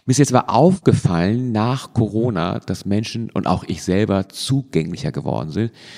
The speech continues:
und schneller anfangen, auch mit anderen Leuten zu quatschen. Ich bin gestern Flugzeug, mit dem Flugzeug geflogen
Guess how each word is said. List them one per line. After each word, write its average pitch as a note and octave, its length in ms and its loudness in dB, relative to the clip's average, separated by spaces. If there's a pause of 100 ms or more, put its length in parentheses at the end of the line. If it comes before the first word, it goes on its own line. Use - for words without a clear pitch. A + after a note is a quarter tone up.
(220)
und G2 120 -2
schneller G#2+ 420 -2
anfangen, - 440 -6
auch - 180 -2
mit - 160 -10
anderen F#2 220 -2
Leuten F2 220 -2
zu - 100 -10
quatschen. - 600 -10 (680)
Ich G#2 100 -8
bin G#2 160 -2
gestern G2 460 -4 (100)
Flugzeug, - 840 -8
mit - 160 -8
dem G2 120 0
Flugzeug - 280 -4
geflogen - 420 -4